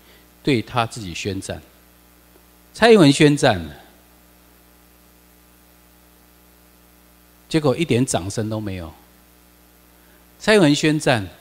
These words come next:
也没有人生气，蔡英文宣战什么都没有，好像一根针掉到海里面，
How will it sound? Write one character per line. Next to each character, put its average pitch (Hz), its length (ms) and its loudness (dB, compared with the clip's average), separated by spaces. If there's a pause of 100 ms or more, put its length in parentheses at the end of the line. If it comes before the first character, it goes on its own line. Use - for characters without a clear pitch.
(120)
也 107 80 -4
没 120 100 0
有 147 80 4
人 98 220 -4
生 110 200 -6
气， 107 300 -14 (480)
蔡 226 180 2
英 214 80 4
文 147 160 4
宣 160 300 2
战 135 300 0 (920)
什 - 160 -8
么 110 80 -8
都 123 120 -4
没 104 160 -6
有， 80 120 -12 (1120)
好 117 100 -4
像 151 240 0
一 147 60 -8
根 151 220 0
针 147 240 -2
掉 139 180 -2
到 127 100 0
海 107 200 -2
里 90 180 -8
面， 87 220 -10